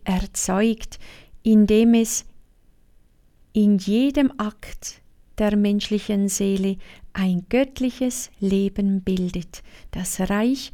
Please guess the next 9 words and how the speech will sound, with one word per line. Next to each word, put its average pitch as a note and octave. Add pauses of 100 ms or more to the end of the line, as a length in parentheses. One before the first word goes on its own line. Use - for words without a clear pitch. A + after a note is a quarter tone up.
(240)
des -
göttlichen G#3+
Willens. F#3+ (340)
Und G#3
das G3+
Leben B3+
im G#3
göttlichen C4+
Willen F#3